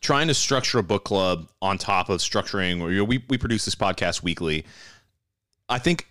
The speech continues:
trying to do more than we're capable of doing is not a good idea. And I also think it is a little bit less stressful if you can just kind of walk through the books that you enjoy as you uncover them. You know, shout outs to Doctor Alley for the suggestion that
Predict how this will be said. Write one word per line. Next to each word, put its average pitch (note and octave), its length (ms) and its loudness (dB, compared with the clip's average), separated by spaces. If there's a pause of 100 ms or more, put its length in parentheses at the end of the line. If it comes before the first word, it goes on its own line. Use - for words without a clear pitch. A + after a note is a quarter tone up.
(160)
trying B2+ 320 2
to B2 140 -2
do G#2+ 260 2
more G2 340 2
than F#2+ 140 -2
we're F2+ 140 -2
capable F2+ 480 -2
of C#2+ 100 -4
doing E2+ 400 -2
is F#2 160 -4
not F#2+ 180 0
a F2 60 0
good E2+ 140 0
idea. D#2+ 340 0 (240)
And C3+ 80 2
I C3+ 60 2
also F#3+ 260 4
think C3 380 -2
it A2 320 2 (200)
is A#2 180 2
a A#2 60 0
little D3 160 2
bit C3+ 120 2
less G#2+ 240 0
stressful F#2 800 -2
if F#2+ 320 -2
you F#2+ 80 0
can F2 400 -2 (180)
just - 140 -4
kind A#2+ 140 0
of F#2+ 100 -4
walk G#2+ 320 2
through G#2 560 2
the G2+ 80 -6
books G2 260 0
that F2+ 80 -4
you F2 140 -4
enjoy E2 480 -2
as E2+ 240 -2
you E2 120 -4
uncover D#2 340 -6
them. D2 240 -10
You F2+ 80 -4
know, G2 40 0
shout A#2+ 220 2
outs B2 160 0
to G#2 60 -8
Doctor G2+ 280 -2
Alley E2+ 320 0
for - 140 -10
the E2 80 -6
suggestion E2+ 480 -4
that D#2 240 -4